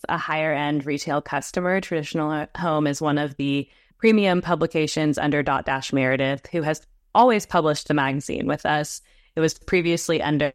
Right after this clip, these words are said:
Better Homes and Gardens, which of course is a great name also with strong recognition, but we're excited to have that Traditional Home brand behind our name and in our showrooms and promoting our showrooms. A lot of people don't realize that the magazine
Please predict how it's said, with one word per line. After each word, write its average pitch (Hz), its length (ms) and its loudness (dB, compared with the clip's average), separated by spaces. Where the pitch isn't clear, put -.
Better 147 360 0
Homes 143 260 -2
and 139 120 0
Gardens, 143 360 2
which 160 140 -4
of 156 120 -6
course 139 280 -2
is 147 120 -6
a 147 40 0
great 135 340 -2
name 143 300 0
also 151 400 -2
with 147 220 -4
strong 139 320 0
recognition, 151 680 -2
but 208 120 -2
we're 156 120 0
excited 165 480 -4
to 151 360 -2
have 196 160 4
that 190 180 2
Traditional 156 540 -2
Home 147 320 -2
brand 135 380 0
behind - 320 -4
our 156 160 -2
name 175 400 0
and 147 340 -2
in 160 180 -4
our 151 140 -4
showrooms 160 720 -2
and 151 300 -6
promoting 170 580 0
our 139 160 -4
showrooms. - 640 -6
A - 60 -4
lot 170 160 2
of 196 80 -2
people 196 340 2
don't 175 400 -2
realize 220 440 4
that 175 200 2
the 180 80 0
magazine 185 720 -2